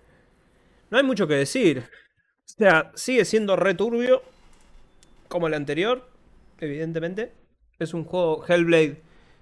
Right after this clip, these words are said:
si no jugaron, Hellblade: Senua's Sacrifice es un juego en donde la protagonista es,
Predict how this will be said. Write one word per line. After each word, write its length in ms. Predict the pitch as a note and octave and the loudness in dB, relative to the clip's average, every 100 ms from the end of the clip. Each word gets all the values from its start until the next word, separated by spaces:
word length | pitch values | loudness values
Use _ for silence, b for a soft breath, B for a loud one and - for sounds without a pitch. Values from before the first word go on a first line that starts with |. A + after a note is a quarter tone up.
| _ | _
si 120 | C#3 | -4
no 140 | C#3+ B2 | -4 0
jugaron, 520 | C3 C#3 D3 C#3+ - _ - | 2 2 2 -2 -8 _ -10
Hellblade: 380 | C3+ C3 A#2+ - | -6 -4 -4 -6
Senua's 540 | - - B2 A#2+ A2 | -12 -8 -4 -4 -4
Sacrifice 680 | C3+ B2+ C3 C3 B2 - B2 | -6 -8 -8 -6 -8 -10 -16
es 140 | A2+ | -14
un 140 | A#2 A2 | -14 -14
juego 360 | - B2 B2 | -8 -4 -4
en 120 | A#2+ A2+ | -6 -10
donde 400 | A2+ A2+ A2+ A2+ | -12 -12 -12 -12
la 120 | A2 | -14
protagonista 520 | - A#2 C#3 - B2+ | -10 -8 -10 -10 -10
es, 300 | A#2 - | -10 -16